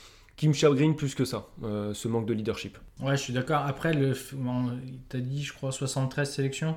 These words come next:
Speaker 1: Oui.
Speaker 2: T'a-, t'attends peut-être un peu plus d'un joueur qui, qui a un tel vécu.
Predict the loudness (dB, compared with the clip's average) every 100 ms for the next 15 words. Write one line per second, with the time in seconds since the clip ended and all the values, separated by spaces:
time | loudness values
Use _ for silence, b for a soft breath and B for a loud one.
0 | -2 4 4 4 b b b b b b
1 | -20 -20 -6 -2 0 -2 -10 _ -6 -4
2 | -2 -2 -2 2 0 2 0 0 -2 -4
3 | -2 -2 -2 0 0 -2 -4 -8 -4 -6
4 | -6 -4 -2 -2 0 0 0 -4 -4 -6
5 | -6 -8